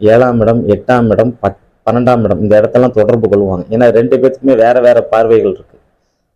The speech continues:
ஒருத்தருக்கு, ரெண்டு பேத்துக்கு காமனா இருக்கிற ஏழாம் பார்வை விட்டுருங்க. செவ்வாய்க்கு நாலு, எட்டு இருக்கு, சனி பகவானுக்கு மூணு, பத்தாம் பார்வை இருக்கு. அப்ப இந்த ரெண்டு பேருக்குமே கிட்டத்தட்ட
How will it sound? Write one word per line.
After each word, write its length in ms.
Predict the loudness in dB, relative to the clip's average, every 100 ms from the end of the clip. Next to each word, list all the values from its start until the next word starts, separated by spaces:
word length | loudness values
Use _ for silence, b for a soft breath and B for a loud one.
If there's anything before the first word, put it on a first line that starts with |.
| -4
ஒருத்தருக்கு, 480 | -2 0 0 0
ரெண்டு 160 | 0 0
பேத்துக்கு 300 | 0 -2 -2
காமனா 320 | 0 0 2
இருக்கிற 240 | 0 0 2
ஏழாம் 320 | 2 2 0
பார்வை 200 | 0 -2
விட்டுருங்க. 380 | -2 -6 -14 -16 -16
செவ்வாய்க்கு 500 | -4 0 2 0 -2
நாலு, 300 | -2 0 2
எட்டு 240 | 0 0 -6
இருக்கு, 300 | -6 -12 -12 -12 _ _ _ _
சனி 180 | -6 -2
பகவானுக்கு 440 | 0 0 0 -2
மூணு, 220 | -2 0 0
பத்தாம் 400 | -2 -2 -2 0
பார்வை 220 | 0 0
இருக்கு. 240 | -2 -2 -4
அப்ப 220 | 0 0
இந்த 140 | 2
ரெண்டு 360 | 2 2 2 0
பேருக்குமே 540 | 2 0 0 -2 0 0 0 -4 -8 b b
கிட்டத்தட்ட 500 | -10 -4 -2 -2 0